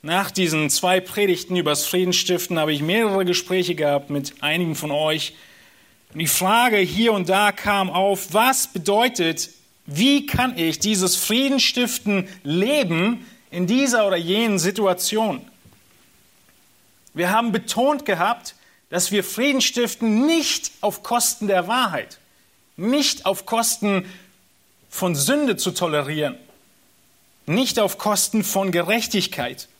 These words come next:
Und so sehen wir auch hier, dass der Moment, an dem das Frieden stiften nicht möglich ist, gerade der Moment wird,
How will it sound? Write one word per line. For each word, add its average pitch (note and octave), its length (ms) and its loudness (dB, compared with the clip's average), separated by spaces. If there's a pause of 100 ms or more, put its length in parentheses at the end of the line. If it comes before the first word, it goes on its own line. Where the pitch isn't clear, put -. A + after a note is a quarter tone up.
(1200)
Und C#3+ 80 -12
so D3 140 -4
sehen A3+ 380 2
wir D#3+ 120 2
auch D3+ 140 -4
hier, F3 560 0 (380)
dass F3 460 0 (1040)
der E3+ 240 0
Moment, G#3 680 2
an F3 180 0
dem B3 320 2
das G3+ 140 0
Frieden C4 400 0
stiften G3 640 0
nicht C#4 360 -2
möglich F#3+ 680 0
ist, F#3 540 -2
gerade G3 440 0
der F#3 160 2
Moment E3 840 -2
wird, C#4+ 440 2